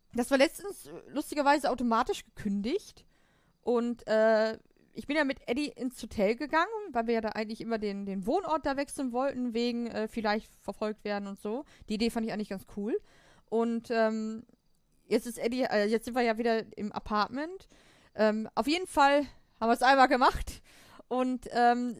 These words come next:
seitdem sind die zwei Monatsmieten. Eigentlich müsste ich das jetzt kündigen und müsste wieder in ein anderes Hotel. Ich dachte, so wäre der Plan, aber ja, ist auch blöd. Wenn man eine Wohnung hat, müsste man nat-, will man natürlich auch da sein. Sicherheitskraft, na bitte.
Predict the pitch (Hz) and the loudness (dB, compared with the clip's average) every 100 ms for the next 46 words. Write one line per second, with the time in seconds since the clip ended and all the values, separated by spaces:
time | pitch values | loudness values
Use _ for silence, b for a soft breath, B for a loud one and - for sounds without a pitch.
0 | - - 240 240 269 240 220 220 214 - | -14 4 6 6 4 2 -2 -6 -6 -2
1 | 214 202 202 190 - 180 165 156 151 170 | 0 0 -2 -4 -4 -8 -8 -10 -14 -16
2 | _ _ _ 214 277 311 320 294 262 294 | _ _ _ 0 2 0 -4 -2 -2 -2
3 | 302 - 302 339 302 - 277 285 254 262 | -4 -8 -6 -6 -8 -8 -4 -4 -2 -2
4 | 254 196 - - 190 175 170 - - 220 | -2 -4 -6 -6 -2 -2 -4 -10 -6 -4
5 | 220 226 226 233 202 190 180 - 190 185 | -4 -4 -2 -4 -2 -2 -2 -4 -2 0
6 | 220 247 202 202 202 190 _ _ _ _ | 0 -2 -4 -2 -2 -4 _ _ _ _
7 | _ _ - - 170 147 151 165 180 160 | _ _ -20 -14 -12 -10 -10 -8 -8 -6
8 | 175 196 190 175 180 175 170 170 190 180 | -6 -6 -6 -8 -8 -8 -6 -4 -2 -4
9 | - 185 165 165 175 180 151 160 196 _ | -6 -8 -6 -4 -4 -4 -8 -10 -12 _
10 | _ _ _ _ _ _ _ _ _ _ | _ _ _ _ _ _ _ _ _ _
11 | _ _ _ _ _ - - - _ _ | _ _ _ _ _ -18 -16 -20 _ _
12 | _ _ b b b - - - - 349 | _ _ b b b -20 -20 -8 -2 6
13 | 320 254 - - 262 240 247 294 - 202 | 8 8 6 2 2 2 2 2 0 -2